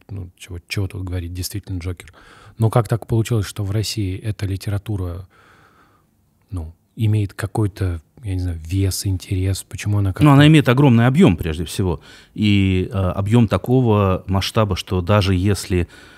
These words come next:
Speaker 2: э, читатели книг про попаданцев, э, это ровно те же люди, что пишут книги по-, про попаданцев, это уже,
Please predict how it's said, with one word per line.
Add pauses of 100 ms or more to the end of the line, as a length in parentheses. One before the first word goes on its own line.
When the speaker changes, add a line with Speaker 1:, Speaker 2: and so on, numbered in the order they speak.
(220)
Speaker 2:
э,
читатели
книг
про
попаданцев,
э,
это
ровно
те
же
люди,
что
пишут
книги
по-,
про
попаданцев,
это
уже,